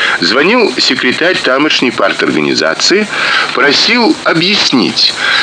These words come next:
как понимать заявление тасс от четырнадцатого июня сего года,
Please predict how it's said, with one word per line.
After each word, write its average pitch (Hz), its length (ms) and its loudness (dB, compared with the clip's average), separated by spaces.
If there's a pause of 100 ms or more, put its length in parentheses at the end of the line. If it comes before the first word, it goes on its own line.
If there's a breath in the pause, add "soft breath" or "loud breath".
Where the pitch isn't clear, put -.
(120)
как 226 260 0
понимать 208 420 2
заявление 165 640 2
тасс - 640 0
от 107 160 -2
четырнадцатого 98 840 0
июня 175 540 2
сего 139 320 2
года, 101 380 2